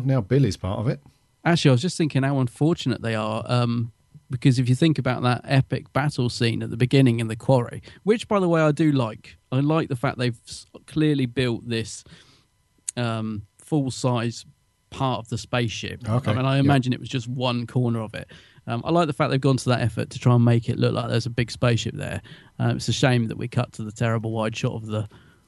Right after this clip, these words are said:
Speaker 1: you know, the C G I
Speaker 2: <laughs>
Speaker 1: model.
Speaker 2: Yeah,
Speaker 1: Um,
Speaker 2: yeah.
Speaker 1: but, um, but yeah, I was just thinking about the other aliens we get to see on that planet. So if, if all the Shimmerons females look like her, and all the guys look like that green guy who gets shot. It's, uh, you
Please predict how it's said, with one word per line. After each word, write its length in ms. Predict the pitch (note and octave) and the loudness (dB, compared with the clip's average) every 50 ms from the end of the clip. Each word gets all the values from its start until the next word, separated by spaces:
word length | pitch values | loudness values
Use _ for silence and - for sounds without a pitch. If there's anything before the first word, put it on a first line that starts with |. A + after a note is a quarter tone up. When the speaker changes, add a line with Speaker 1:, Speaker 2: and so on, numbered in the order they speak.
| _ _ _ - | _ _ _ -4
Speaker 1:
you 140 | C#3+ A#2+ A2 | -2 0 0
know, 120 | G#2+ G#2 | 0 -2
the 80 | - - | -4 -4
C 180 | - - B2+ | 2 4 4
G 180 | B2+ C#3 - A2+ | 4 4 4 -2
I 100 | G#2+ G#2 - - - | -2 -2 -4 -8 -10
Speaker 2:
<laughs> 160 | - - - | -8 -4 0
Speaker 1:
model. 400 | B2+ A#2+ C3 A#2+ A#2 A#2 A#2 A2 - | 2 2 4 4 4 4 2 0 -4
Speaker 2:
Yeah, 60 | - F3+ _ _ - - | -8 -14 _ _ -4 2
Speaker 1:
Um, 140 | - D3 D3+ | 4 6 6
Speaker 2:
yeah. 60 | D#3+ D3 - | 6 4 2
Speaker 1:
but, 180 | F#3 F#3 F#3 | 2 2 4
um, 160 | F#3 F3 F3 F3 | 4 2 2 4
but 140 | E3 F3 E3+ | 4 4 6
yeah, 80 | F3+ | 6
I 20 | E3+ | 6
was 80 | D#3 D3 | 4 2
just 120 | E3+ D3 | 2 0
thinking 180 | - F3+ E3 D#3+ | 0 2 2 2
about 180 | D3 D#3 A#2+ | 2 2 2
the 100 | C3 C#3+ | 2 2
other 180 | D3 D3 C#3+ - - | 2 2 0 0 0
aliens 400 | C#3 D3 D3+ D3 C3+ B2 A#2 G#2+ | 2 2 4 4 4 2 2 0
we 60 | B2+ | 0
get 180 | B2 - D#2+ - | -2 -2 -4 -6
to 80 | - B2 | -6 -8
see 480 | - - C#3 C3 B2+ B2 A#2+ G#2+ - - _ _ _ _ _ _ - | -4 0 2 2 4 2 0 -2 -4 -10 _ _ _ _ _ _ -4
on 140 | A#2+ B2 A#2+ | -2 -2 -2
that 200 | A#2 G#2 - - | -2 -4 -6 -4
planet. 420 | - C3 C3+ C3 A#2+ G#2+ - - - | -2 0 2 2 2 0 -2 -2 0
So 100 | - C3 C3 | 2 4 6
if, 220 | C3 C3 B2 - | 6 4 4 2
if 220 | - - C#3 - - | 0 -2 0 4 4
all 200 | D#3 D#3+ E3 D3+ | 6 6 6 6
the 340 | C3 C3+ B2+ C3 B2+ B2 B2+ | 6 4 2 2 2 0 -2
Shimmerons 720 | - - D3+ C#3+ C3+ C3 B2 A#2+ B2 B2 A2 - - - _ _ _ - | -2 2 2 4 6 6 4 4 2 0 -2 -4 -10 -18 _ _ _ 0
females 560 | C#3+ C#3+ C#3 B2 A#2 A2+ G2+ A2 G#2 - - | 4 4 4 4 2 0 -2 -6 -8 -6 -6
look 140 | C3 B2+ - | -6 -4 -4
like 180 | - A#2 G#2+ A2 | -4 -4 0 2
her, 340 | A#2+ B2+ A#2 G2 - - - - - - - - - - - | 2 2 2 0 -2 -6 -8 -12 -16 -20 -20 -20 -20 -8 0
and 140 | - A#2+ B2+ | 2 6 6
all 120 | C3 C3+ | 6 6
the 100 | B2 B2+ | 6 4
guys 500 | B2+ - C3+ C3+ C#3 A#2+ A#2 B2 B2 - | 2 4 4 4 6 4 2 0 0 2
look 160 | C3+ C#3+ D3 - | 4 4 4 4
like 180 | D#3 C#3 B2 A2+ | 2 -2 -2 -2
that 220 | B2+ A#2+ B2 B2 | -4 -4 -2 2
green 300 | - D3 C#3 E3+ E3+ D3+ | 4 6 8 8 8 6
guy 220 | - C#3+ A#2 A#2 | 6 4 0 0
who 60 | A#2+ B2 | -2 -4
gets 200 | C3 C3 - - | -6 -8 -10 -8
shot. 340 | - - D#3 C3 A2+ - A#2 | -6 -4 -2 -2 -2 -4 -10
It's, 200 | - - - - | -12 -10 -6 -4
uh, 120 | A#2+ A2+ G#2+ | -4 -4 -4
you 80 | A2 | -8